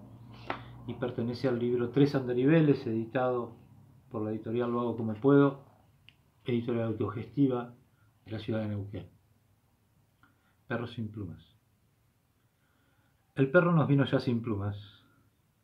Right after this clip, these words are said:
Para cuando encontramos duraznos debajo de las gallinas, no se nos movió una sola espina.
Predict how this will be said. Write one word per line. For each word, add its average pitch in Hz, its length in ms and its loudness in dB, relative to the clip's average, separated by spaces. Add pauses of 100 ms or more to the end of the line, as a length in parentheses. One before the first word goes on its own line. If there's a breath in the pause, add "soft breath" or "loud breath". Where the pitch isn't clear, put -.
Para 117 180 -2
cuando 120 220 0
encontramos 123 540 2
duraznos 131 520 4
debajo 117 360 -2
de 107 60 -2
las 104 120 -2
gallinas, 135 480 -4 (640)
no 127 140 -2
se - 120 -6
nos 117 140 0
movió 113 260 0
una 120 180 0
sola 131 240 -2
espina. 95 420 -8